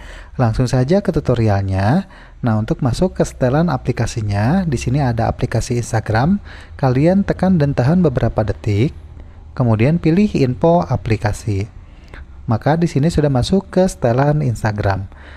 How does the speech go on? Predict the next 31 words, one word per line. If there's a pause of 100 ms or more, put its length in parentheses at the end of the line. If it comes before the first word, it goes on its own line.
(140)
Nah,
jika
tidak
ada
fitur
seperti
itu
di
H
P
kalian,
kalian
bisa
masuk
saja
ke
setelan
atau
pengaturan. (400)
Selanjutnya,
kalian
cari
kelola
aplikasi
ataupun
aplikasi. (560)
Kemudian, (400)
lihat
semua
aplikasi
dan